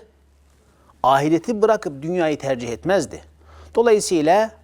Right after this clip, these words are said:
efendim müminlere o gözle bakmak gerekir.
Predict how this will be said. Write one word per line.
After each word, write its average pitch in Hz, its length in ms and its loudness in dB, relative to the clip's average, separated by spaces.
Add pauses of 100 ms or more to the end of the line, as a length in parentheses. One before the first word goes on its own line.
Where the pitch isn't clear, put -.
(140)
efendim 143 460 -4
müminlere 143 680 0
o 240 180 0
gözle 139 300 0
bakmak - 360 -12
gerekir. - 480 -18